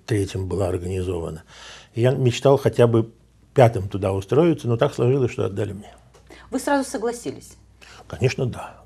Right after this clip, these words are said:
Speaker 1: И чего же я учился? Я учился для того, чтобы быть
Speaker 2: Дирижером,
Speaker 1: руководителем хором.
Speaker 2: руководителем,
Speaker 1: Конечно.
Speaker 2: да.
Speaker 1: Да.
Speaker 2: А вот когда вы начинали только, вы думали о перспективах, о гастролях,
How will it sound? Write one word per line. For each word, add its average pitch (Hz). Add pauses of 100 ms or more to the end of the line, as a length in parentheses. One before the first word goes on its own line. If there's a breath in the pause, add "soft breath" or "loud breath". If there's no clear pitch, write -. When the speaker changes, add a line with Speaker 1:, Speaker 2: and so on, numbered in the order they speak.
(160)
Speaker 1:
И 110
чего 113
же 98
я 98
учился? 95
Я 95
учился 131
для 127
того, 131
чтобы 131
быть 123 (400 loud breath)
Speaker 2:
Дирижером, -
Speaker 1:
руководителем 208
хором. 190
Speaker 2:
руководителем, 139
Speaker 1:
Конечно. -
Speaker 2:
да. 135
Speaker 1:
Да. - (220 loud breath)
Speaker 2:
А 185
вот 214
когда 247
вы 294
начинали 294
только, 165
вы 185
думали 269
о 165
перспективах, 180
о 160
гастролях, 180